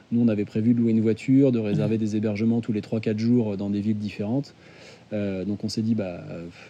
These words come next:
Speaker 1: perdre quinze jours en Nouvelle-Zélande, rester confiné dans un hôtel, c'est pas forcément un truc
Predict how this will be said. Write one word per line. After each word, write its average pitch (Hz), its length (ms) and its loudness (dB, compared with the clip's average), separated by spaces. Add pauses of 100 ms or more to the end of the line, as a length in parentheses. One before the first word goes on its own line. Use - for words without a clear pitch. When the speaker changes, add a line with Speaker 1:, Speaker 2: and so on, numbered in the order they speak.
Speaker 1:
perdre 110 220 -4
quinze 123 200 2
jours 117 220 2
en 113 100 0
Nouvelle-Zélande, 113 520 0
rester 104 260 -6
confiné 110 320 -4
dans 104 220 -4
un 101 60 -4
hôtel, 120 340 -2
c'est - 120 -16
pas 101 100 -8
forcément 107 500 -4
un - 20 -10
truc - 240 -10